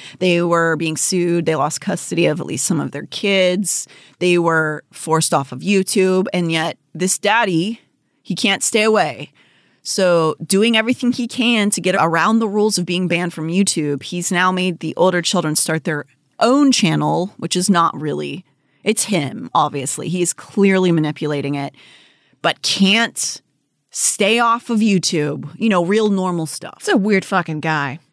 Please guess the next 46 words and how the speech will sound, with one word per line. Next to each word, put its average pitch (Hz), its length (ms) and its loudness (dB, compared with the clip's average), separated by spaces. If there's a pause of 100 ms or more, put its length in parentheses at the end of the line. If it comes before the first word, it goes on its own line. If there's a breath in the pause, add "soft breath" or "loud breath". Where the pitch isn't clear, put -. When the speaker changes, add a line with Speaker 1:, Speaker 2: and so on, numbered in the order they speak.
Speaker 1:
And 226 140 0
I'm 294 160 2
not 427 160 0
here, 226 280 0
by 226 140 0
the 226 120 0
way, 220 140 2
this 208 140 -2
series 214 360 0
is 202 120 2
not 196 220 0
necessarily 190 560 0
here 170 180 -2
to 147 120 -6
call 165 340 2
out 156 180 2
specific - 540 -6
channels, 185 600 0
though 170 120 4
we'll 156 140 0
talk - 360 -2
about 170 260 2
some. 160 340 0 (340 loud breath)
It's 196 160 2
more 254 160 6
so 349 160 2
the 226 80 4
cultural 196 460 0
phenomenon 233 580 4
we're 190 100 2
experiencing. 151 840 -2
And 180 160 2
my 175 120 2
assertion 208 580 2
again, 143 500 -4 (480 soft breath)
as 185 260 2
we 196 160 2
discussed 175 600 -2
on 180 140 0
American 165 340 -4
Child 185 380 2
Brides, 156 420 -2
that 160 260 -2
a 196 60 -6
parent 226 420 -4
isn't 214 280 -2